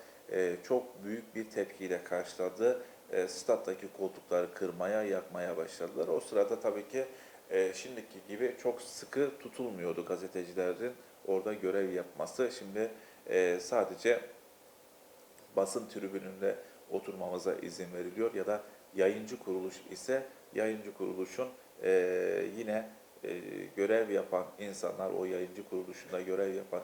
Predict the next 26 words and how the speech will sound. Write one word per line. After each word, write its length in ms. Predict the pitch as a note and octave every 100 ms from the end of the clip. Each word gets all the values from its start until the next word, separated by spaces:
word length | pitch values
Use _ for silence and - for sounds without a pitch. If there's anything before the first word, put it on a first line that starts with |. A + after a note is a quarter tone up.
| -
insanlar 520 | G2+ F#2+ F2+ F#2+ G#2
yaptıkları 540 | G2+ - - - F#2 F#2
görevlere 520 | F#2+ F#2+ F#2+ F#2+ G2
göre 240 | F#2 G2+ G2+
yine 180 | G2 G2+
sınırlı 480 | - G2 F#2+ G#2
alanlarda 720 | G2+ F#2+ F#2 F#2 F#2 - B2+ - - - -
görevlerini 520 | A2 G#2 F#2+ F#2+ G2 B2
icra 420 | G2+ F#2 F#2+ F#2+
etmeye 420 | F#2+ - A2 A#2
çalışıyorlar. 560 | G#2+ F#2 F#2+ - F#2+ F#2+
Tabii 220 | G2+ G2
o 80 | G2+
sırada, 420 | - G2 F#2+ A#2 - - - -
e, 300 | F#2 F2 -
böyle 380 | A2 G2+ G#2 - -
kısıtlama 500 | - - - G2+ G2+
olmadığı 460 | G#2+ A2+ F#2+ F#2 F#2
için, 300 | F2+ - - - - - -
e, 160 | F2+ F2+
maçın 320 | G#2 G#2+ - A2+ G#2 -
son 200 | A2 G#2+
dakikaları 560 | G2 - G2+ G2 F#2+
oynanırken, 800 | - G2 F#2+ F#2 F#2 - A2 A#2 - - - -
daha 220 | G#2 G2
doğrusu 580 | F#2 F2+ - A#2 A2+